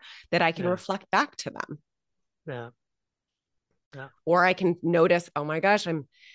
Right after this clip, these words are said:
Speaker 1: there's, like, an anger that's, like, building from my, my pelvis all the way up to my chest." You know,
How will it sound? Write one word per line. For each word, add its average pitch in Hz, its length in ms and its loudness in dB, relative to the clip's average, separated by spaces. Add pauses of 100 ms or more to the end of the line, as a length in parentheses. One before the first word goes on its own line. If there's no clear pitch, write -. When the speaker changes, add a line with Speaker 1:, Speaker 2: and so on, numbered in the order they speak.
(200)
Speaker 1:
there's, 139 180 -6
like, 147 120 -6
an 160 120 2 (120)
anger 196 480 6
that's, 151 260 -2
like, 143 180 -2 (840)
building 214 680 6
from 226 200 4
my, 208 340 6
my 175 180 2 (120)
pelvis 269 640 2 (100)
all 240 340 2
the 247 100 0
way 233 160 -2
up 208 280 -4
to 254 140 -10
my 208 200 0
chest." 226 680 -4
You 180 100 -6
know, 160 300 -4